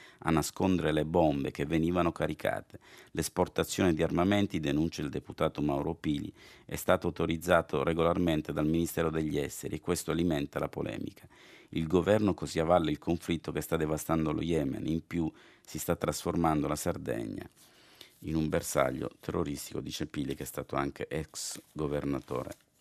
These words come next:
dell'isola. Ehm, dalla Stampa al Corriere della Sera: "Doppio attacco anti-israeliano, cinque morti,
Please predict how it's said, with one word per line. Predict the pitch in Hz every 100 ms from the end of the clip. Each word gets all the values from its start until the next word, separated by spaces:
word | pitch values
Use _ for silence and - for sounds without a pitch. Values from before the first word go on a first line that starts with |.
| _ _ _ _ _ _ _ _ _ _ - - - - - -
dell'isola. | - 76 67 69 60 53 - - - - - - - _
Ehm, | - 90 87 82 80 78 73 71 71 67 65 65 65 58 55 50 50 50 - - - - - - - - - - - - -
dalla | 80 87 85 80 78 76 76 73 - - _
Stampa | - - - 95 110 - 92
al | 80
Corriere | 92 92 85
della | 85
Sera: | 90 - 113 101 -
"Doppio | - 82 87 - 104
attacco | - 110 110 -
anti-israeliano, | 98 95 95 85 92 90 90 90 85 76
cinque | - - 104 - 98
morti, | 95 98 80 - -